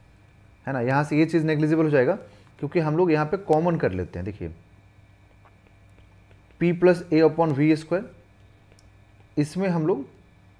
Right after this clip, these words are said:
V को कॉमन कर लें तो ये वन माइनस एन बी upon V हो जाएगा। तो अगर आप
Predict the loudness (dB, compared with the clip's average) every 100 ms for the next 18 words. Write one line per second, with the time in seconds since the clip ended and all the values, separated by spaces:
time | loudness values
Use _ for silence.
0 | -20 -20 _ _ _ -20 -16 -6 0 2
1 | 4 2 2 0 -2 -4 -8 -16 -12 -6
2 | -4 -4 -8 -20 -20 _ _ -6 0 0
3 | 2 0 0 -4 -8 -20 _ -20 -20 -20
4 | -20 -20 -20 -8 -2 0 0 0 0 0
5 | -2 -4 -10 -20 -20 -20 -16 -4 0 2
6 | 0 -4 -6 -12 -18 -20 -12 0 2 4
7 | 2 -4 -8 -4 -4 -6